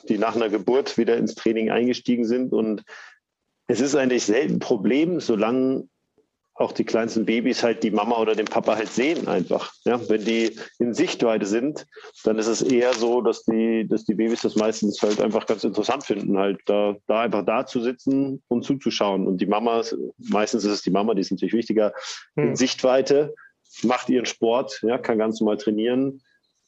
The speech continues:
Speaker 1: Und wir als Trainer hatten halt in dem Fall das Baby auf dem Arm oder wenn man jetzt nicht in einem Personal Training Setting, sondern zu Hause trainiert, ja, dann, dann stellt man's halt in irgendeine Wippe oder in eine Maxi-Cosi oder was auch immer, so dass das Baby einen sieht. Aber es sollte, denke ich, kein Grund sein,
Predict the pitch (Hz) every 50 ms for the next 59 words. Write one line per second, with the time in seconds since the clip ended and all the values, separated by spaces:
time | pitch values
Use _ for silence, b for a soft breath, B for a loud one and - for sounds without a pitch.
0 | - - 123 110 101 101 95 104 117 120 120 123 123 110 107 - - - - 117
1 | 110 120 113 120 104 113 110 107 98 98 110 98 117 113 98 95 90 110 110 110
2 | 120 107 117 117 - - 110 120 127 117 113 110 110 92 107 107 110 110 107 104
3 | - - - 123 - - 131 123 113 104 117 117 120 - 117 - - 123 117 107
4 | - 123 110 - 120 113 117 117 127 - - 107 101 104 101 95 - 110 98 104
5 | 113 117 117 104 - - 113 107 117 113 113 107 110 117 107 104 101 110 92 101
6 | 107 104 101 95 - 104 107 104 113 101 - 110 107 98 107 107 110 107 113 110
7 | 92 107 123 - - 131 123 123 113 110 107 107 104 104 101 101 110 - - 110
8 | - - 120 110 107 107 98 101 95 104 107 107 98 - 107 104 113 113 117 113
9 | 113 _ _ - 110 107 98 98 - 110 - - 110 113 98 110 104 101 98 -
10 | 104 127 143 - - 208 208 98 101 196 190 B B B B B B B B B
11 | B B B B - - 113 107 95 95 95 87 - 95 104 - - - 107 107
12 | 113 113 107 104 110 95 107 131 151 147 - - 127 113 117 117 117 120 120 117
13 | 117